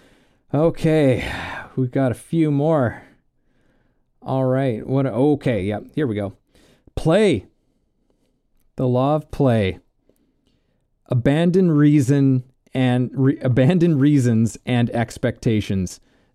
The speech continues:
Dive boldly into the unknown with the muse of play. Let it move you and shape you. Have some fun. You will shed some of the weight you're carrying and maybe even happen upon some creative insights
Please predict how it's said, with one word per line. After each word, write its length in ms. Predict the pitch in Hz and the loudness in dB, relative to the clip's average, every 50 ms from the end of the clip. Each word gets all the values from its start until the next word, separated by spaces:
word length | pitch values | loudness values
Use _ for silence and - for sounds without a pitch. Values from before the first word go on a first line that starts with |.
| - 120 | -6 -2
Dive 420 | 113 123 127 131 139 131 120 113 | 0 2 2 2 2 2 0 0
boldly 680 | - 139 143 160 170 170 143 143 139 127 110 110 - | 2 2 4 4 4 2 2 2 2 2 2 0 -2
into 240 | 139 135 127 - 143 | -2 -2 0 0 0
the 160 | 123 123 120 - | 0 0 -2 -2
unknown 680 | 127 127 131 131 127 120 117 120 120 123 127 127 123 123 | -2 -2 0 0 0 0 0 0 0 0 0 0 -2 -2
with 260 | 127 123 120 - - | -2 -2 -2 -2 -2
the 100 | - 135 | -2 -2
muse 540 | 113 110 113 117 120 127 123 123 127 120 120 - | 0 2 2 2 2 4 4 2 2 0 -2 -4
of 260 | - 120 120 - _ | -6 -6 -6 -8 _
play. 420 | - - 123 107 98 92 95 - _ _ _ _ _ _ _ _ _ _ _ - | -8 -4 -4 -4 -4 -4 -8 -12 _ _ _ _ _ _ _ _ _ _ _ -4
Let 180 | 127 123 127 | 0 0 0
it 140 | 123 - - | 0 0 0
move 320 | 123 131 143 151 156 143 147 | 0 2 4 4 4 2 2
you 320 | 147 156 151 147 147 - - | 2 2 2 2 0 -2 -2
and 120 | 127 123 | -4 -4
shape 440 | - - - - 135 131 131 131 - | -4 -4 -2 0 2 2 0 0 -4
you. 260 | 110 87 80 82 - _ _ _ _ _ _ | -8 -8 -8 -8 -12 _ _ _ _ _ _
Have 280 | - - 135 147 151 139 | -6 -4 -2 -2 -4 -4
some 200 | - - 147 131 | -4 -4 -4 -4
fun. 480 | - - 156 147 131 117 101 85 104 - _ _ _ _ _ _ _ _ - | -2 -2 -2 -2 0 -2 -2 -4 -8 -10 _ _ _ _ _ _ _ _ -2
You 140 | 135 135 | 0 2
will 120 | 135 147 139 | 2 2 0
shed 400 | 135 - - - 175 185 175 - | -2 -2 -2 0 0 0 -2 -2
some 240 | - - 165 160 165 | -4 -2 -2 -2 -2
of 100 | 147 139 | -2 -2
the 80 | 147 | 0
weight 300 | 131 117 135 139 143 139 | 0 2 2 2 2 0
you're 100 | 135 135 123 | 0 -2 -2
carrying 640 | - - 131 120 120 120 120 120 117 120 123 - - _ _ _ | -2 -2 0 0 2 2 0 0 0 -2 -2 -4 -10 _ _ _
and 160 | - 123 127 131 | -2 0 2 2
maybe 280 | 139 151 156 151 170 165 156 156 | 2 2 2 2 2 0 0 0
even 220 | 151 139 147 139 | -2 -2 -2 -2
happen 420 | 127 - 139 127 127 123 - 143 135 | -2 -2 -2 -4 -2 -2 -2 -2 -2
upon 380 | 127 - - 117 117 117 113 | -2 -2 -2 -2 0 0 -2
some 180 | 117 - 113 101 | -2 -4 -6 -6
creative 480 | - - - - 107 110 123 127 117 117 | -6 -6 -4 -2 -2 0 0 -2 -4 -4
insights 720 | - 120 117 113 - - - 101 98 95 95 - - - | -4 -2 -2 -2 -4 -4 -4 -4 -4 -4 -6 -8 -14 -20